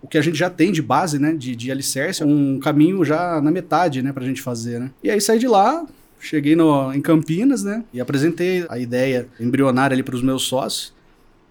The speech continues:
Aí eles não entenderam lo-, a-, logo de cara, então assim, foi um negócio um pouco mais trabalhoso pra eu conseguir criar esse, esse convencimento ali neles. Então eu fui, montei toda a estrutura,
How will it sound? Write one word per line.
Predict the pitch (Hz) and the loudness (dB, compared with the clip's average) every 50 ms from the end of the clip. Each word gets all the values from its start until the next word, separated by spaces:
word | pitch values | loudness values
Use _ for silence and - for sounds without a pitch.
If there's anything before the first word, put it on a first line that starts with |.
| - - - - - | -20 -20 -20 -20 -16
Aí | - 113 113 113 117 120 131 135 139 143 143 | -14 -10 -8 -6 -4 -2 -2 0 0 0 0
eles | 139 139 139 | 0 0 4
não | 139 156 | 6 6
entenderam | 165 160 175 170 151 143 143 165 202 190 156 | 6 6 6 6 8 8 8 6 6 6 4
lo-, | 143 143 143 143 | 4 2 0 -2
a-, | 135 127 127 127 135 - | -2 -4 -6 -6 -8 -6
logo | - 131 131 135 135 | -4 -2 -2 -2 -2
de | 131 117 | -4 -6
cara, | - 147 156 190 190 170 | -4 -4 -2 0 2 2
então | 143 - 156 | 2 2 2
assim, | 151 147 - 151 139 | 0 2 2 2 0
foi | 143 143 143 | 2 2 2
um | 143 | 2
negócio | 147 143 147 143 143 147 | 2 2 0 -2 -2 -2
um | 139 | -2
pouco | 147 147 139 147 151 | -2 -4 -4 -2 0
mais | 143 143 143 139 - - - _ _ _ _ _ | 0 0 0 -2 -4 -6 -8 _ _ _ _ _
trabalhoso | - 143 135 139 135 131 139 156 185 185 160 | -2 -2 0 2 2 2 4 4 2 2 0
pra | 147 - 143 | -2 -4 -6
eu | |
conseguir | 135 - 147 139 - - 131 123 | -4 -4 -4 -6 -6 -8 -10 -12
criar | - - 135 127 123 127 | -10 -8 -6 -4 -4 -4
esse, | 123 - - 127 117 - - | -4 -6 -6 -8 -8 -8 -8
esse | 113 - - | -10 -10 -10
convencimento | - - 127 123 117 123 127 123 - - 123 120 127 120 131 | -8 -8 -6 -6 -4 -4 -4 -4 -2 -4 -4 -4 -4 -4 -4
ali | 123 123 120 | -4 -2 -2
neles. | 120 135 165 175 - - - _ - - - - _ | -2 -2 -2 -4 -6 -10 -10 _ -20 -20 -20 -20 _
Então | - 143 156 | -4 -2 -2
eu | 170 | -2
fui, | - - 147 156 202 | -2 -4 -4 -2 2
montei | 202 165 143 139 143 147 151 | 4 4 4 4 2 0 -2
toda | 147 151 165 185 185 | 0 0 -2 -2 -2
a | |
estrutura, | 156 - - 147 135 139 - 135 151 170 165 151 135 123 117 | -2 -2 -4 -6 -8 -8 -6 -4 -2 0 2 2 0 0 -2